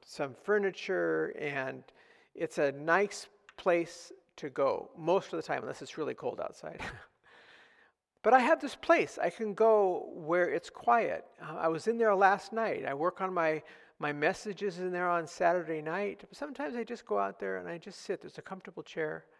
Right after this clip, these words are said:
Some people have in their homes w-, one chair that's designated as the quiet chair. And you know that if someone's sitting in that chair, what they're really saying without saying it is, "I want to be quiet."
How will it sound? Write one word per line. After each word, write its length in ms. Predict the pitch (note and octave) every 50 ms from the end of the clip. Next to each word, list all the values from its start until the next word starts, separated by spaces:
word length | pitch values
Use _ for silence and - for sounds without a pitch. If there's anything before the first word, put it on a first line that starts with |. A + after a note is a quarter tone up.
| _ _ _ _ _ _ _ _ _ _ _ _ _ _ _ _ _ _ _ _ _ _ _ _ _ -
Some 260 | - A3 A#3 G#4 F#4+
people 300 | D4 D#4+ - - A#3+ A3
have 240 | G3 G#3+ G#3+ A3 G3+
in 160 | A3 A3 G#3
their 180 | G#3 G3 G3
homes 420 | F3 D3+ G3+ A3+ A3+ G#3+ G#3+ G3+ - - - -
w-, 340 | F3+ D#3+ F3+ G3+ - -
one 320 | G3+ G3+ G#3+ B3 C#4 D4 C4+
chair 280 | - - C4 A#3+ A3+
that's 260 | G3 G3+ G3 - - E3
designated 680 | C#3+ F3 G#3 A3+ A3 A3 B3+ G#3 G#3+ G#3 G3 F#3+ F3 -
as 180 | D3+ D#3+ -
the 100 | - F3+
quiet 460 | - - F#3+ F#3 F#3+ G3 F#3 - -
chair. 420 | - - G3+ G3 F3 - - - - _ _ _ _ _ _ _ _ _ _ _ -
And 140 | E3+ F3+ F#3
you 120 | G3+ G3
know 300 | G3 G#3+ A#3+ C4+ C4 G#3
that 120 | F3+ F#3
if 80 | F#3 F3+
someone's 380 | - - B3+ C4+ D4 D4+ C4 -
sitting 320 | - B3+ B3+ C#4+ C#4+ C4
in 140 | B3+ B3 A#3
that 200 | A#3 A3+ G3+ -
chair, 440 | - - A3+ A3 A3 A3+ B3 B3+ - - - _ _ -
what 240 | F#3+ A3 B3+ B3 -
they're 160 | C#4 C4+ C4
really 240 | B3+ B3 B3 B3 G#3+
saying 420 | - - - A#3 A#3 A#3 A#3 A3
without 360 | G3+ F#3+ F#3+ F#3+ G3 D#3+ B2+
saying 380 | - - G#3 G3+ G3 F#3+ F3 D#3+
it 200 | D3+ D3+ D#3+ - -
is, 460 | - E3+ E3+ E3+ E3+ D#3+ D#3+ D#3+ - - -
"I 200 | - - - G3
want 380 | G#3 F#3+ F3+ F3+ F3+ F#3 F3+ F3+ - - -
to 140 | - A3 G3
be 460 | D3+ D#3 D3 C#3 C#3 C#3 C#3+ D3 - - - _ _ _ _ _ _ _ _ _ _ _ _ _ _ _ _ _ _ _ _
quiet." 520 | - - - C#3+ - - - - - -